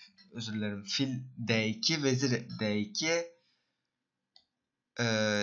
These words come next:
D E dört, ister miyiz? Yok, direkt alabiliyor.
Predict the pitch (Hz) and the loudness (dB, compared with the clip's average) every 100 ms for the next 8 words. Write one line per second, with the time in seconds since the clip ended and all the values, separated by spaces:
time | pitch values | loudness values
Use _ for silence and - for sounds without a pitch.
0 | 98 98 - - - 120 110 104 107 123 | 0 -4 -12 -8 2 4 6 4 4 4
1 | 131 127 - - - - - - _ _ | 2 -2 -6 -6 -4 -8 -16 -20 _ _
2 | _ _ _ _ _ _ _ _ _ _ | _ _ _ _ _ _ _ _ _ _
3 | - - 113 120 127 123 95 120 120 117 | -6 0 0 2 4 4 4 2 2 2
4 | 104 101 98 110 127 | 0 0 -2 2 2